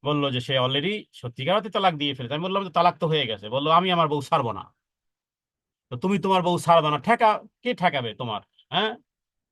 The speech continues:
আল্লাহর বিধান লঙ্ঘন করবা, এখানে তো আল্লাহ তাআলা ফেরেশতা দিয়ে মাথা ফাটাবে না, তবে ফাটানোর একদিন আছে। হ্যাঁ, সে বলল যে, "আমি তো,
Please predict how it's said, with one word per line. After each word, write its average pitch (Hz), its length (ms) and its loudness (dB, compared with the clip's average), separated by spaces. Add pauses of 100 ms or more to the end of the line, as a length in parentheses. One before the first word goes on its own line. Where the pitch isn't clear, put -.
(160)
আল্লাহর 151 260 4
বিধান 170 380 4
লঙ্ঘন 175 440 4
করবা, 139 440 -2
এখানে 143 300 -4
তো 151 80 0
আল্লাহ 156 220 2
তাআলা 165 180 2
ফেরেশতা 170 400 -2
দিয়ে 165 140 -6
মাথা 156 240 0
ফাটাবে 202 340 4
না, 180 100 2
তবে 160 320 0 (320)
ফাটানোর 214 380 6
একদিন 156 340 2
আছে। 120 440 -8 (1700)
হ্যাঁ, 196 320 0
সে 208 160 0
বলল 190 260 2
যে, 170 120 2
"আমি 170 220 2
তো, 160 340 0